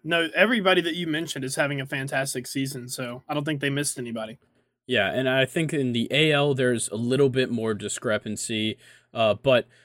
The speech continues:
Speaker 2: at the catcher position, Adley Rutschman's in first, uh, eight hundred ninety-five thousand. Um, as of the twentieth, it was Salvador Perez in second, but he was only two thousand votes ahead of Jonah Heim, and I believe Jonah Heim jumped him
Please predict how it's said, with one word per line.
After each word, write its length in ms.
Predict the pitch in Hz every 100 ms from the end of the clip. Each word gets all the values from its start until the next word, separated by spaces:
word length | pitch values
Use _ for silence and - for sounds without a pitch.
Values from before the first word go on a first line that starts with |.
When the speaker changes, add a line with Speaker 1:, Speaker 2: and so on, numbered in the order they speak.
| _
Speaker 2:
at 260 | - 127 127
the 60 | 139
catcher 320 | 147 139 127
position, 480 | 123 120 127 127 -
Adley 300 | 127 151 123
Rutschman's 500 | 123 123 131 117 123
in 80 |
first, 600 | 110 123 120 110 - - _ 107
uh, 240 | 104 98 -
eight 180 | 135
hundred 280 | 139 131 127
ninety-five 580 | 117 120 120 - 117 107
thousand. 540 | 117 107 123 147 147 - - - _ -
Um, 420 | 117 101 95 - _ -
as 200 | 139 127
of 140 | 113 120 _ -
the 80 |
twentieth, 680 | - - 180 220 214 196 - -
it 80 | 135
was 160 | 127
Salvador 460 | - - 147 139 123
Perez 460 | - 120 131 135
in 100 | 127
second, 460 | 110 - 113 120 120 _ - _ _ _
but 260 | 156 143 - _ _ -
he 140 | 135
was 160 | 131 131
only 300 | 156 170 127
two 220 | - 170
thousand 400 | 151 139 131 127
votes 220 | 131 131
ahead 200 | - 131
of 100 | 135
Jonah 280 | 120 135 123
Heim, 340 | 120 131 156 -
and 100 | 117
I 100 | 110
believe 500 | 117 113 135 151 120
Jonah 260 | 127 123
Heim 260 | 120 123 107
jumped 360 | - 135 135 -
him 260 | 117 117